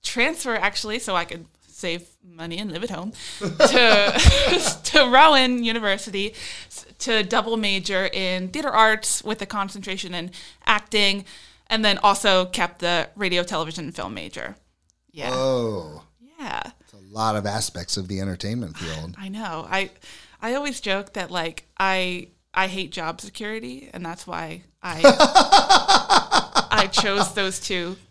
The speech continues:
Speaker 2: Jo-,
Speaker 1: two
Speaker 2: you don't ha-,
Speaker 1: majors.
Speaker 2: you don't have children yet, do you?
Speaker 1: No,
Speaker 2: Yeah.
Speaker 1: no.
Speaker 2: <laughs> At this point in my life, job security is kind of up there at the top, but no, I
Speaker 1: It's
Speaker 2: hear you.
Speaker 1: valid.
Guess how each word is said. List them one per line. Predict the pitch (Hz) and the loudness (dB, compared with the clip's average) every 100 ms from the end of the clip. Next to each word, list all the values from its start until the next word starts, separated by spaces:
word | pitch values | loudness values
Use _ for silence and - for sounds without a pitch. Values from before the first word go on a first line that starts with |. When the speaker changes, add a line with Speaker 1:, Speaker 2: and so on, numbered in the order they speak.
| _ - | _ 0
Speaker 2:
Jo-, | 147 151 | 4 6
Speaker 1:
two | 160 | 8
Speaker 2:
you | 175 | 10
don't | 170 | 10
ha-, | 175 | 8
Speaker 1:
majors. | 226 - - 139 | 4 0 -8 -6
Speaker 2:
you | 143 165 | 6 8
don't | 151 | 8
have | 131 104 | 6 4
children | 147 127 113 104 | 4 4 4 0
yet, | 98 | 0
do | 117 | 4
you? | 113 110 95 | 6 6 4
Speaker 1:
No, | 226 214 190 143 | 4 4 4 6
Speaker 2:
Yeah. | 151 151 151 170 - | 8 10 10 8 8
Speaker 1:
no. | 233 - 262 - 262 - 277 - 240 196 | 6 8 4 6 4 6 2 2 -4 2
Speaker 2:
<laughs> | |
At | 165 | 6
this | 226 254 | 6 6
point | - 190 | 8 8
in | 165 | 8
my | 151 | 6
life, | 135 117 117 | 6 4 4
job | 135 131 - | 4 4 2
security | - 139 127 110 104 | 0 2 2 0 -2
is | 92 - | -4 -8
kind | - 98 95 | -8 -8 -8
of | 80 | -4
up | 104 - | -6 0
there | 113 113 | 2 4
at | 120 | 6
the | - | 4
top, | - 196 - 185 - | 4 2 2 0 6
but | 180 175 180 | 8 8 2
no, | 143 143 139 131 | -6 4 8 10
I | 127 | 8
Speaker 1:
It's | 131 | 8
Speaker 2:
hear | 135 | 8
you. | 320 | 10
Speaker 1:
valid. | 349 233 | 10 6